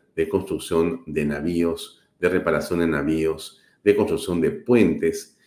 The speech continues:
de construcción de helipuertos. En realidad, eh, el Servicio Industrial de la Marina de Guerra del Perú es algo mucho más grande e importante de lo que muchos peruanos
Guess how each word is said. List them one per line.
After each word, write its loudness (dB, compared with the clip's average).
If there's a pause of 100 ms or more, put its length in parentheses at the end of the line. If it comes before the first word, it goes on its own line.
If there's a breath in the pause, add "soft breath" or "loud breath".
(180)
de 6
construcción 0
de 4
helipuertos. 4
En -4
realidad, 0 (500 loud breath)
eh, 0 (280)
el -2
Servicio 0
Industrial 2
de 4
la 2
Marina 0
de 0
Guerra 0
del -2
Perú -2
es 0
algo 2
mucho 0
más -2
grande 0
e -4
importante -4
de 0
lo -4
que -14
muchos -8
peruanos -4